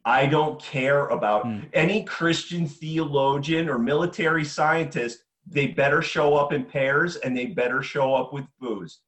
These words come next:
Speaker 1: 'cause they're gonna lose their argument. I don't care what they believe. Military science has nothing to do with beliefs. It has an awful lot to do with mortars arriving.
Speaker 2: Yeah.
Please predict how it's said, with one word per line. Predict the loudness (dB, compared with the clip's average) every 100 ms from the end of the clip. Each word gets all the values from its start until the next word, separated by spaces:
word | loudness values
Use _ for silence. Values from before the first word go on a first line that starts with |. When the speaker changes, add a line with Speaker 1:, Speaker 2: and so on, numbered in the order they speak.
| _
Speaker 1:
'cause | -4 -2
they're | -4
gonna | 0 0 0
lose | 2 0 0 -2
their | 2 4
argument. | 4 2 -2 -4 -2
I | 0
don't | 0 -2
care | -2 -2
what | -2 -4
they | -6
believe. | -6 -6 -4 -6 -8 -14 -16 _ _ _ _ _ -6
Military | 0 0 0 0 2 0
science | 2 2 2 0 -6
has | -6 -2
nothing | 2 2 2 -2
to | -4
do | -4 -2
with | -2 -6
beliefs. | -8 -6 -6 -6 -12
It | -4
has | -2 -2
an | -2
awful | 0 0 -2
lot | -2 -2
to | -4
do | -8 -6
with | -6
mortars | -4 0 0 -2 -8 -8
arriving. | -6 -4 -6 -10 -20 _ _ _ _ _ _ _ _ _ _ -20 -20 -6
Speaker 2:
Yeah. | -2 -2